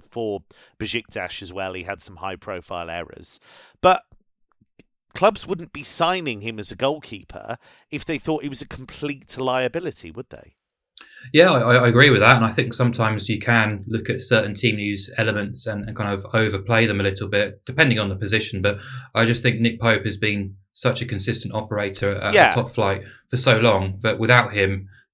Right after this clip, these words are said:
Speaker 2: there is an obvious downgrade there. And it's not just that Ka-, Karius isn't quite as good as Nick Pope. It's the fact he hasn't played in sort of competitive football at the top level for so long. I think it's, is it two years or so since he's played?
Speaker 1: Yeah, when he was
Speaker 2: Um,
Speaker 1: at Union, yeah.
Speaker 2: Yeah, um,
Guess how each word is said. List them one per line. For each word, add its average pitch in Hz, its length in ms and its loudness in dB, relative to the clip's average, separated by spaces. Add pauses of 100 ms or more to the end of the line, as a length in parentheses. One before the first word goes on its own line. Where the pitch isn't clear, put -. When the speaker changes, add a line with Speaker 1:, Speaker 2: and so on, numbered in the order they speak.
Speaker 2:
there 127 160 8
is 127 160 6
an 101 80 0
obvious 95 320 -2
downgrade 92 420 -2
there. 98 200 0
And 113 80 -2
it's 113 120 -4
not 117 160 -2
just 110 160 -6
that - 120 -16
Ka-, 110 240 -2
Karius 101 460 -2 (280)
isn't 104 240 -4
quite 98 220 -2
as 95 100 -4
good 101 160 -2
as 92 100 -4
Nick 98 160 -8
Pope. 95 300 -2 (360)
It's - 100 -10
the 123 60 -8
fact 139 180 0
he 120 80 0
hasn't 110 300 -2
played 110 320 2
in 104 280 -8
sort 101 220 -8
of - 40 -14
competitive 101 520 -6
football 101 540 -4
at 120 100 -2
the 117 60 -6
top 127 240 -2
level 98 200 0
for 95 100 -10
so 101 200 -2
long. 107 220 2
I 92 80 -4
think 127 180 -2
it's, - 260 -10 (200)
is 127 160 -6
it - 100 -10
two 156 160 -2
years 170 260 -2
or 175 80 -2
so 180 220 -2
since 151 220 -8
he's 135 120 -2
played? 139 300 -4 (180)
Speaker 1:
Yeah, 104 280 -2
when 120 120 2
he 123 80 4
was 123 140 2
Speaker 2:
Um, 123 60 2
Speaker 1:
at 123 80 -6
Union, 110 540 -2 (180)
yeah. 98 260 -6
Speaker 2:
Yeah, 131 560 2
um, 127 360 4